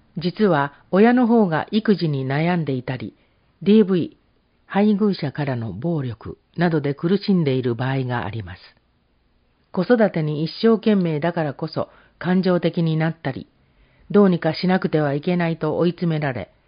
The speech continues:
誰にも相談できないまま、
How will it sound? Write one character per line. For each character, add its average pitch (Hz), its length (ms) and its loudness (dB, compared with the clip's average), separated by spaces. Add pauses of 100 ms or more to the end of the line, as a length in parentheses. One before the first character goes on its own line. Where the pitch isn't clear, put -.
(720)
誰 190 260 4
に 220 100 4
も 208 180 2
相 214 240 4
談 202 220 2
で 180 120 0
き 202 100 -2
な 170 140 0
い 131 80 -2
ま 123 160 -4
ま、 127 200 -6